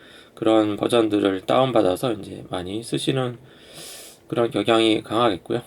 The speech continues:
네, 뭐 최신 버전 쓰시는 분들은 아무래도 이제 어도비 정품 유료로 사용하시는 분들이 좀 많이 있겠죠. 네. 자, 버전에 대한 얘기는 뭐 이 정도로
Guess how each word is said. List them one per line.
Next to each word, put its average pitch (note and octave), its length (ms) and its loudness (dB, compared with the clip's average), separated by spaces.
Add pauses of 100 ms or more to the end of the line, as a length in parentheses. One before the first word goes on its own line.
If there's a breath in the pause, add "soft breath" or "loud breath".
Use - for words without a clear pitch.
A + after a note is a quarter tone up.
(120)
네, G2 120 -14 (200)
뭐 A2+ 100 -8
최신 G3 320 0
버전 E3 460 6
쓰시는 F3 420 0
분들은 D3 420 -2
아무래도 G#2+ 400 -2
이제 G#2 440 -6 (760 loud breath)
어도비 A2+ 560 4
정품 A2+ 440 -2
유료로 A2+ 640 6
사용하시는 C#3+ 640 0
분들이 A2 320 2
좀 A#2+ 100 -2
많이 G#2+ 220 -2
있겠죠. B2 400 -8 (160)
네. C#3 180 -14 (1120)
자, - 120 -14
버전에 D#3 440 2
대한 C#3 240 4
얘기는 A2+ 340 0
뭐 A2+ 100 0
이 F#2+ 40 -2
정도로 G#2+ 580 2